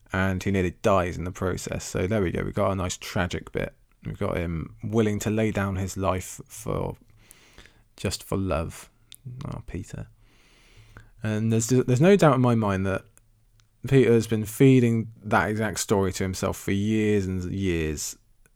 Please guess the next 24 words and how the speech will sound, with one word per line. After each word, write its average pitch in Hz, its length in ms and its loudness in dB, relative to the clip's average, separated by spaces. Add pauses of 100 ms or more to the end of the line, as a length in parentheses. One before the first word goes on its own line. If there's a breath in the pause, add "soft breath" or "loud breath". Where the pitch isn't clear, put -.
(180)
and 92 160 -6
now 92 200 -2
he 92 100 -4
sees 117 360 4
it 85 120 -2
as - 220 -10 (240)
kind 101 200 -4
of 82 80 -6
a - 40 -10 (100)
justice - 520 -2
that - 120 -8
he's - 160 -10
climbed, 110 500 -2 (180)
he's - 120 -8
climbed 143 420 2
high 107 280 2
and, 90 320 -4 (520 loud breath)
uh, 92 360 -2 (380)
he's - 180 -6
claimed 117 480 2 (160)
Lysa 110 440 2
and 95 120 -2
retribution, 92 800 -4 (420 loud breath)
and 90 640 -6